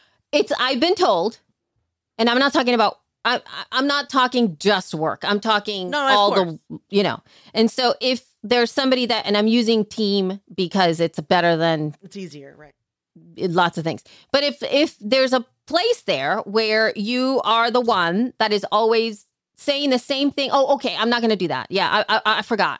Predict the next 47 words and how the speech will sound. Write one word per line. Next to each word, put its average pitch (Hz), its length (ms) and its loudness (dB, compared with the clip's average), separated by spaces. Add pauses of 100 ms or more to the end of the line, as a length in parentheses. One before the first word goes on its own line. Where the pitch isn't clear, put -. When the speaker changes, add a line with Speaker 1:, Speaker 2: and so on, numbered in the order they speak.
Speaker 1:
I 190 60 0
forgot. 202 340 -2 (220)
I, 180 40 -8
f-, - 220 -14
I 208 80 0
forgot 208 260 -2
I 196 40 2
was 196 100 -2
supposed - 300 -6
to 180 40 -14
do 190 120 0
that. 147 280 -2
Okay, 165 340 -6
so, - 260 -10
sorry, 262 420 0
sorry, 302 680 0
sorry." 196 480 0 (100)
And 196 140 0
then 208 320 -2 (460)
you 220 180 0
do 370 160 2
it 392 120 -2
again 453 440 -2 (180)
the 294 140 0
next 370 260 -4
week. 440 420 -2
And 277 120 2
then 311 120 0
so 233 120 0 (120)
what 196 120 4
ends 165 180 0
Speaker 2:
Yeah. 175 60 2
Speaker 1:
up 170 80 -10
happening 339 480 -6
is 285 180 -6
the 302 160 -4
entire 330 460 -2
team 381 320 -4
is 285 160 -2
like, 247 440 -4 (720)
Speaker 2:
I'm 254 140 -4
talking 277 560 -6
more 262 200 0
about 240 300 0
self-awareness 202 880 2
and 190 140 -2
yet, 190 180 -2